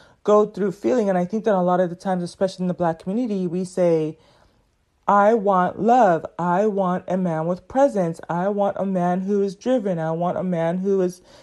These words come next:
compassionate, who i-, is family oriented, who values marry-, marriage." And it's a round peg.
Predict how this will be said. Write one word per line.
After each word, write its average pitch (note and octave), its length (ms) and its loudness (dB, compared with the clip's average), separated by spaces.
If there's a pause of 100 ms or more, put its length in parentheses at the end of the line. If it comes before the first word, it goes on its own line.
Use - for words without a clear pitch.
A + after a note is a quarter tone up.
(200)
compassionate, C#4 960 0
who G3 600 0 (420)
i-, F#3 120 -4 (120)
is F#3 220 -2
family C4 520 0
oriented, A#3+ 600 0
who F#3+ 180 -2
values G#3 560 -2
marry-, G#3 560 0 (320)
marriage." G#3+ 500 4
And A3 100 4
it's A3 160 2
a G3 60 2
round F3+ 340 0
peg. A3 440 2